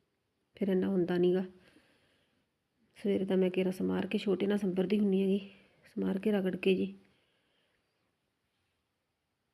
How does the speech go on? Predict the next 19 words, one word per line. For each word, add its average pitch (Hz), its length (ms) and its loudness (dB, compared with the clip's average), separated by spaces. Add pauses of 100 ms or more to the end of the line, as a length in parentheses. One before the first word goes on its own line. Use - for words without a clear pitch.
(220)
ਉਹ 208 120 4
ਸੁੱਕਾ 208 300 0
ਆਪਣਾ 190 280 2 (300)
ਉੱਧਰ 202 260 2
ਖੂੰਜੇ 202 320 6
'ਤੇ 185 100 4
ਇਕੱਠੀ 190 300 -2
ਕਰ 170 160 4
ਦਿੰਦੇ 175 260 4
ਹੁੰਦੇ 175 240 4
ਆ, 185 40 0 (300)
ਕੁਛ 202 180 0
ਹੋਰ 185 260 4
ਲਿਆ 196 140 4
ਕੇ 214 100 4
ਖੰਡਾ 196 280 0
ਦਿੰਦੇ 185 240 4
ਹੁੰਦੇ 185 200 0
ਹੈਗੇ। 180 180 0